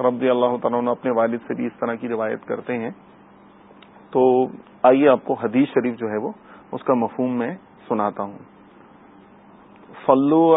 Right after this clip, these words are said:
علی الحبیب صلی اللہ تعالی علی محمد وعلی آلہ واصحابہ وبارک وسلم۔ حضرت مغیرہ بن شعبہ کے والد فرماتے ہیں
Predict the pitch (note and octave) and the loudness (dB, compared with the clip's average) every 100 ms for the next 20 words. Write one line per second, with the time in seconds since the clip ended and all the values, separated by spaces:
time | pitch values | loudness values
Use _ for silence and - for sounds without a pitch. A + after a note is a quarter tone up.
0 | C3+ B2+ B2+ B2+ - A#2+ A#2 B2 C3+ C3 | 4 4 2 0 -6 -6 -4 -2 -2 -2
1 | C3 - A#2+ A#2 A#2 A#2 A#2 A#2+ A#2+ A#2 | -8 -4 -4 -2 -4 -2 -2 -4 -4 -2
2 | A#2 B2 B2 B2 B2 B2+ A#2+ A#2 A#2 A#2 | 0 0 -2 -2 -2 -4 -6 -4 -4 -4
3 | A#2 A2+ - C3 A#2+ A#2+ A2+ - - - | -6 -8 -8 -8 -8 -8 -12 -20 -20 -20
4 | - C3+ B2 B2 A#2 A#2+ A#2+ B2 A#2+ B2+ | -2 2 4 4 2 2 2 2 0 0
5 | B2 A#2+ A#2+ A#2+ A#2+ A#2+ - - - A#2 | -2 -4 -6 -4 -4 -6 -12 -16 -8 -4
6 | A2+ A2+ A2+ A2+ A2 A2+ A#2 A#2 A2 - | -4 -6 -8 -8 -6 -8 -8 -10 -10 -12
7 | - - A1+ - - - - - - - | -14 -12 -14 -18 -20 -20 -20 -20 -20 -20
8 | - - - - - - - - - - | -20 -20 -20 -20 -20 -20 -20 -20 -20 -20
9 | - - - - - - C3+ C3+ F3 F#3+ | -20 -20 -20 -20 -20 -4 0 4 4 4
10 | G3+ F3 C3 C3 C#3+ E3 C#3+ D3+ - B2 | 2 2 4 4 4 2 0 -4 -2 -2
11 | A2+ B2+ C#3+ D3 E3 - - - C#3+ A2 | 0 6 6 6 2 -8 -10 2 2 4
12 | A2+ B2+ - A#2+ A#2 A2+ - B2+ G#2 | 2 0 -2 -4 -2 -2 -2 -6 -6